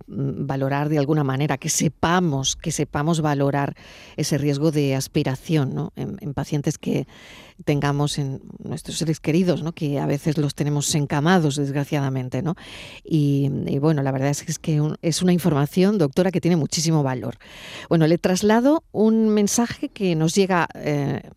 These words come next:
escrito, ¿Cuántas veces se puede hacer la videofluoroscopia a lo largo de la vida?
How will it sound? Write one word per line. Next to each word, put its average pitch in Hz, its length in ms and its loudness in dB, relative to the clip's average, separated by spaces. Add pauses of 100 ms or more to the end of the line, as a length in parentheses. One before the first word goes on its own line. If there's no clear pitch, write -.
(140)
escrito, 190 600 0 (760)
¿Cuántas 269 400 2
veces 240 300 2
se 196 160 2
puede 208 300 4
hacer 226 240 0
la 240 140 0 (120)
videofluoroscopia 175 1500 2 (420)
a - 100 -2
lo 165 100 4
largo 214 280 4
de 185 120 4
la 151 160 4
vida? 151 440 2